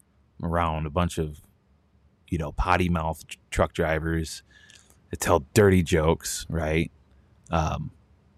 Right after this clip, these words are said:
not all of 'em. I'm not saying all of 'em are a bunch of heathens. There's some good men in there. But, again, we're all human, right? We're in a very fallen world.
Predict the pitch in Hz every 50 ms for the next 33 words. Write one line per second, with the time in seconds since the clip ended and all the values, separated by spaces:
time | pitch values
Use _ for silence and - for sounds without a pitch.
0 | _ _ _ _ _ _ _ _ _ 113 117 120 117 113 87 80 78 78 73 78
1 | 80 90 98 101 95 117 101 87 - - 92 82 78 76 76 80 78 82 85 80
2 | 78 - - - - 85 73 73 82 98 104 104 - 127 113 87 82 - - 90
3 | 92 92 92 92 - - 90 78 - 90 87 82 80 85 82 78 76 78 - -
4 | - - - - - _ _ _ _ _ _ _ _ _ _ - 107 90 80 -
5 | - _ _ _ _ _ _ 90 85 78 92 147 180 104 82 82 82 85 85 -
6 | - - - 185 170 95 - - _ _ _ _ _ _ _ _ _ _ _ _
7 | _ _ - 73 71 71 78 95 - - _ _ _ _ _ _ _ _ _ _
8 | - 101 110 117 113 104 85 87 95 92 95 92 - - - - - 92 90 90
9 | 90 87 82 78 87 107 120 107 - - - - -